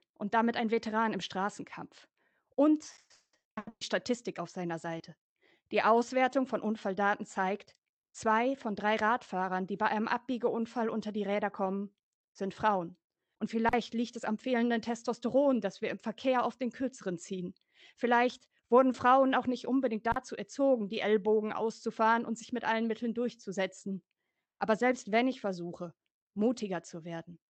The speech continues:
mich anzupassen, mit mehr Ellbogen zu fahren, hat Gleichberechtigung dann nicht irgendwie die falsche Ausfahrt gewählt? Wird die Welt ein besserer Ort, wenn wir noch mehr Menschen beibringen, dass auf der Straße das Recht des Stärkeren gilt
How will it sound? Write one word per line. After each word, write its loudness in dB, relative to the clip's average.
mich -4
anzupassen, 0
mit -4
mehr 4
Ellbogen 2
zu -8
fahren, 0
hat -2
Gleichberechtigung 0
dann 0
nicht -4
irgendwie -4
die -6
falsche -4
Ausfahrt -4
gewählt? -2
Wird 6
die 2
Welt 4
ein 4
besserer 2
Ort, 2
wenn 4
wir 6
noch 2
mehr 4
Menschen -2
beibringen, 0
dass -4
auf -4
der -2
Straße -2
das -12
Recht -6
des -6
Stärkeren -2
gilt 0